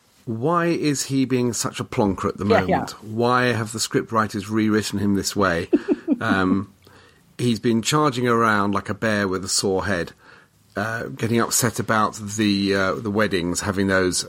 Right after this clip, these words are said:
Speaker 1: at Brookfield, when all the advice from his siblings seems to be saying, "Why not go into partnership with the Bull? Uh, let them offer the alcohol,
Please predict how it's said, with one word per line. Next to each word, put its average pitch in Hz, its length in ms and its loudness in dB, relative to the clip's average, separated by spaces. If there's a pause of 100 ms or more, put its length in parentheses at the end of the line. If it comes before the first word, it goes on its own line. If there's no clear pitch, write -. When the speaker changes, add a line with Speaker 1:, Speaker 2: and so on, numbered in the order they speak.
Speaker 1:
at - 380 -6
Brookfield, 95 580 0
when 104 140 2
all 143 240 2
the 123 120 2
advice 107 380 -2
from 98 140 -6
his 101 100 0
siblings 98 480 -2
seems 101 280 -2
to - 80 -14
be 101 100 -2
saying, 92 400 -2 (320)
"Why 113 180 2
not 127 160 0
go 123 160 2
into 127 140 0
partnership 123 640 -2
with 123 140 0
the 113 60 -6
Bull? 107 380 -2 (420)
Uh, 101 260 0
let 117 300 -2
them 117 220 2
offer - 260 -4
the 120 160 2
alcohol, 120 640 0